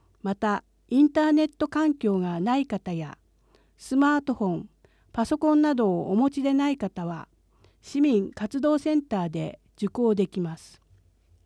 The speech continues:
日時、十月二十一日木曜日、午前九時から午後五時。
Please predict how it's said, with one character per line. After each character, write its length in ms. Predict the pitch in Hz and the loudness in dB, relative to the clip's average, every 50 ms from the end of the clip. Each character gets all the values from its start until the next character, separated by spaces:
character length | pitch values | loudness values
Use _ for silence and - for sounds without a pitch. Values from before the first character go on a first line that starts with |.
| _ _ _ _ _ _ _ _ _ _ _ _ _ _ _ _ _ _ - _ _ - _ _ _ | _ _ _ _ _ _ _ _ _ _ _ _ _ _ _ _ _ _ -20 _ _ -20 _ _ _
日 300 | - 294 277 - 262 214 | 0 0 2 2 0 0
時、 240 | 180 180 180 - - _ _ _ _ _ _ | 0 0 -2 -4 -6 _ _ _ _ _ _
十 220 | - 247 269 285 294 | -2 2 2 4 4
月 260 | 302 302 294 - 285 | 2 2 0 0 0
二 160 | 294 302 294 | 0 0 0
十 240 | 247 254 233 208 190 | 0 0 0 0 0
一 220 | 180 156 - 226 | 0 -2 -2 -2
日 320 | 240 240 220 208 - 226 214 | -2 -2 -2 -2 -4 -2 0
木 280 | 208 202 - - 240 | 0 0 -2 -2 -2
曜 240 | 247 240 220 190 160 | 0 0 0 -2 -2
日、 280 | - - 143 - - - _ _ _ _ _ _ _ _ _ _ _ _ _ _ _ - | -6 -8 -12 -14 -16 -20 _ _ _ _ _ _ _ _ _ _ _ _ _ _ _ -4
午 120 | 269 294 | -4 -2
前 360 | 262 285 269 240 208 185 180 | 0 0 0 2 0 -2 -2
九 160 | - - 311 | -2 -2 -2
時 120 | 277 269 262 | -2 -2 -2
か 160 | - - 180 | -4 -4 -4
ら 220 | 170 165 165 - - _ _ _ _ _ | -4 -6 -8 -10 -12 _ _ _ _ _
午 120 | - 247 254 | -4 -2 0
後 180 | 214 196 175 | 0 0 0
五 200 | 165 - 233 220 | 0 0 -2 -2
時。 220 | 170 147 143 - | -2 -4 -8 -16